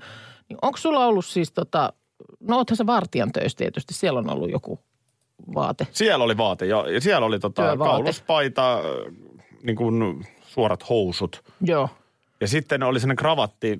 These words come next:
Speaker 2: mikä oli sellaisella kumilangalla tavallaan, että
Speaker 1: Aa, niin joo, et ei, joo.
Speaker 2: purista pillistä, jos tulee tilanne.
Speaker 1: <laughs> Ai niin, siinä on sellainen syy ollut,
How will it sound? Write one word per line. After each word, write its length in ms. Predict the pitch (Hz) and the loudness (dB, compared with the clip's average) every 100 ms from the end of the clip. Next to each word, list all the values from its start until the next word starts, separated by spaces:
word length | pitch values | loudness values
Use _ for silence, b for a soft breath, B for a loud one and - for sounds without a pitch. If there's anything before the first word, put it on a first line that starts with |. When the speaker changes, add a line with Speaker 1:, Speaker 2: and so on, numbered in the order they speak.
| 82 | -4
Speaker 2:
mikä 460 | 101 95 107 104 - - B B _ - | -4 0 2 2 -2 -14 B B _ -16
oli 100 | 98 | -6
sellaisella 240 | 107 110 | -4 -2
kumilangalla 600 | - 131 98 80 80 71 | 0 0 2 0 -2 -6
tavallaan, 440 | - 78 71 50 - | -6 -4 -2 -2 -6
että 200 | - - | -4 -4
Speaker 1:
Aa, 540 | - 135 180 196 180 156 | -2 0 2 2 2 2
niin 200 | 151 151 | 2 2
joo, 100 | 147 | 2
et 140 | 139 | 0
ei, 260 | 151 143 143 | 0 0 0
joo. 340 | 160 170 135 123 _ _ - | 0 2 2 -2 _ _ -4
Speaker 2:
purista 340 | 117 101 113 - | -2 -2 -4 -2
pillistä, 420 | 110 92 85 - | 0 2 0 -2
jos 220 | 90 - - - | -2 -2 -8 -6
tulee 180 | 95 90 | -2 -2
tilanne. 400 | - 92 80 71 - | -2 -4 -4 -6 -4
Speaker 1:
<laughs> 40 | B B B B B B B - | B B B B B B B -4
Ai 180 | 180 202 | 2 4
niin, 160 | 202 | 4
siinä 200 | 202 208 | 2 2
on 60 | 202 | 0
sellainen 500 | - 311 180 131 113 | 2 2 4 2 0
syy 300 | - 113 85 | 0 0 0
ollut, 220 | 65 87 | 0 -2